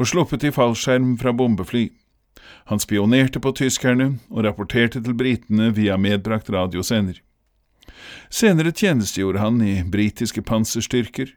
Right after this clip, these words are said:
og på D-dagen i juni nitten førtifire deltok han ombord på en norsk M T B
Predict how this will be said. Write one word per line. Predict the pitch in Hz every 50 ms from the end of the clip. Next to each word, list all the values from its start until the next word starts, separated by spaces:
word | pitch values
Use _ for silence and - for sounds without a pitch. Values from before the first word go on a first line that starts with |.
| _ _ _ _ _ _ _ - - - - -
og | - 110
på | - - 120 104
D-dagen | 131 135 143 143 127 147 147 143 143 131 156 156 147 127
i | 117
juni | 113 107 107 107 107 110 127 139 139
nitten | 131 120 - - 104 107
førtifire | - 107 98 - 107 101 - - 147 139 131 117 131 135 139 143
deltok | - 117 127 123 123 117 117 127 123 117 -
han | 131 131 131 135 -
ombord | 131 127 107 104 101 101 110 110 101 -
på | 117
en | 110 110 110
norsk | 110 113 - - - - -
M | 123 117 113
T | - 127 113
B | 101 107